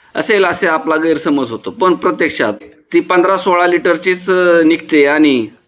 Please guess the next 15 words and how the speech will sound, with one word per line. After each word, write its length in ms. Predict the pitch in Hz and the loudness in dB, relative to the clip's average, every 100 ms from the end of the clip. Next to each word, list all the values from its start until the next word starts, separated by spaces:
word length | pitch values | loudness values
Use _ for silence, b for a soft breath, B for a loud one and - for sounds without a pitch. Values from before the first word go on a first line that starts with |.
| _ _ | _ _
आपले 440 | 131 139 160 151 123 | -8 -4 0 2 2
आर्थिक 440 | - 147 151 175 180 | -2 -4 -4 -6 0
नुकसान 460 | 156 151 185 160 | 0 2 0 0
तर 80 | 165 | 0
होतेच, 360 | 151 165 170 151 | -2 0 0 -2
पण 220 | 165 151 - _ _ - | 0 0 -2 _ _ -6
फसगतही 540 | 185 175 190 190 185 | -4 0 -2 -2 -4
होते. 280 | 156 117 92 | -4 -4 -6
फसवणूक 560 | - 156 180 170 180 180 | -6 -4 0 0 0 0
म्हणता 320 | 185 165 185 | 0 0 0
येणार 220 | 175 160 | 2 0
नाही, 160 | 131 123 | -2 -2
कारण 420 | 147 160 151 139 b b b _ - | 0 4 2 2 b b b _ -6
व्यापारी 500 | 139 147 - 180 180 | -2 -2 0 2 4
व्यापार 400 | 175 165 175 175 | 4 2 -2 -2